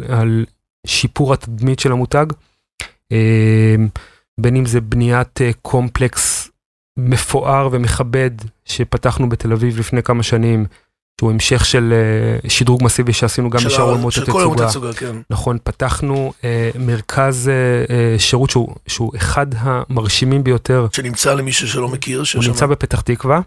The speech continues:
Speaker 1: הוא אחד המרשימים והמפוארים יותר שיש במזרח התיכון, אנחנו שומעים את זה
Speaker 2: וואו.
Speaker 1: תמיד שהיצרן, פעם שהוא היה,
Speaker 2: <laughs>
Speaker 1: אתה יודע, שפעם היו טיסות פה,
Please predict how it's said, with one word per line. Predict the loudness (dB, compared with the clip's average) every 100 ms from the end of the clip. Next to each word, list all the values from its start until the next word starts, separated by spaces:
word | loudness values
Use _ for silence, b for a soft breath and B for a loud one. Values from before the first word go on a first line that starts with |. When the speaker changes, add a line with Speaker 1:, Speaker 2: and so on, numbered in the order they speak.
| b b b -4
Speaker 1:
הוא | -2
אחד | 0 0
המרשימים | -2 -4 -6 -4 -2 0 0 2
והמפוארים | 2 2 2 2 2
יותר | 2 2
שיש | 2 2
במזרח | 2 2 2 2
התיכון, | 2 2 2
אנחנו | 0 0
שומעים | 0 2 2
את |
זה | 2 2 0
Speaker 2:
וואו. | 0 0
Speaker 1:
תמיד | 0 0
שהיצרן, | 2 0 2 0 0 2 -2 -8 _ -4
פעם | -2 0
שהוא | 0
היה, | 0 0 -2
Speaker 2:
<laughs> | -2 -2
Speaker 1:
אתה | -2
יודע, | -2
שפעם | -4 -6 -2 0
היו | 0
טיסות | 0 -2 -2 -2
פה, | -2 -2